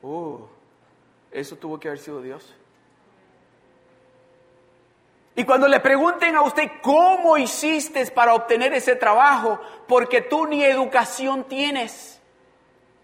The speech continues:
Si tú ni inglés sabes hablar, ¿cómo conseguiste ese trabajo?". ¿Qué le va a contestar usted?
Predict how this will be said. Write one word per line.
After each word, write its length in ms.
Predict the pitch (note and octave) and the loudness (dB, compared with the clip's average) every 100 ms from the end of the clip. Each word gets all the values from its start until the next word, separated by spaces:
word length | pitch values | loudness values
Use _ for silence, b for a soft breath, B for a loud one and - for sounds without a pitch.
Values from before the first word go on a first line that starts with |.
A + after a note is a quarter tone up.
| _ _ _ _ _ _ _ _ _ _ _ _ | _ _ _ _ _ _ _ _ _ _ _ _
Si 200 | - C#4+ | -4 -2
tú 180 | - F4 | 2 2
ni 100 | F4 | 2
inglés 440 | D#4+ D4 D#4 D4+ | 2 4 4 6
sabes 400 | D#4 D4+ D#4 C#4+ | 4 4 4 2
hablar, 520 | C#4 B3+ D4 D4 D4 C#4 | 0 4 4 4 0 2
¿cómo 480 | F#4 G4+ F#4+ F4 | 4 6 4 0
conseguiste 600 | - D4+ - C#4+ D#4+ D#4 D4 | 2 0 2 0 0 0 -2
ese 280 | D4 D4+ | -2 -2
trabajo?". 500 | D4 C4+ D#4+ D#4 D4 | 2 6 6 6 4
¿Qué 120 | - D#4 | 0 4
le 80 | |
va 80 | D4+ | 4
a 20 | |
contestar 400 | A3+ - C4+ C4+ | 2 0 0 0
usted? 320 | C4 A#3+ F3+ | 0 -2 -4